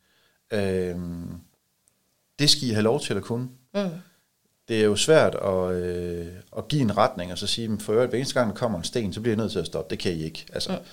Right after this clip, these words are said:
Speaker 1: øh, og I skal gå op og spørge os, om det er en sten, I må
Speaker 2: Præcis.
Speaker 1: flytte, ikke?
Speaker 2: Og det er jo der, hvor kontrollen,
Speaker 1: Ja.
Speaker 2: det er der, vi så skal slippe kontrollen. Det kan
Speaker 1: Ja.
Speaker 2: godt være, at vi ikke lige skal skip-, slippe kontrollen, når vi skal aflevere budget til det næste kvartals,
Speaker 1: Mm.
Speaker 2: øh,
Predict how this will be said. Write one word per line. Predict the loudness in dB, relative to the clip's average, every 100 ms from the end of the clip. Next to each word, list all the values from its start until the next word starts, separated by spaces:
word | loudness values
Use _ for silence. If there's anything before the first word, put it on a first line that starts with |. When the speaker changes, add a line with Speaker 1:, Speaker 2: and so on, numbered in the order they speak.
| -20 -20 -20 -20 -14 -8
Speaker 1:
øh, | -4
og | -4
I |
skal | -2 2
gå | 4
op | 4
og |
spørge | 4 6 8
os, | 6 2
om | -2
det |
er | -2
en |
sten, | 2 2 2
I |
må | 0
Speaker 2:
Præcis. | 6 8 8 4 -2
Speaker 1:
flytte, | -6 -4
ikke? | -4 -8 -6
Speaker 2:
Og | 4
det | 6
er |
jo | 8
der, | 8
hvor | 6
kontrollen, | 2 -2 4 6 4 0 -6 4
Speaker 1:
Ja. | 6
Speaker 2:
det | 6
er | 6
der, | 4 4
vi |
så | 0 -4
skal | -6
slippe | -8 -6 -6
kontrollen. | -6 -4 0 0 -2
Det | -4
kan | 0
Speaker 1:
Ja. | 4
Speaker 2:
godt | 6
være, | 6
at |
vi | 4
ikke | 0
lige | -4
skal | -4
skip-, | -6 -6 -8 -6
slippe | -2 -2
kontrollen, | -2 -4 0 0
når |
vi | -2
skal | 2
aflevere | 2 4 0 -2
budget | 2 4 4
til | 2 -8
det | -4
næste | -2 -2 -4
kvartals, | -4 -2 2 2 2 -2
Speaker 1:
Mm. | -2
Speaker 2:
øh, | -2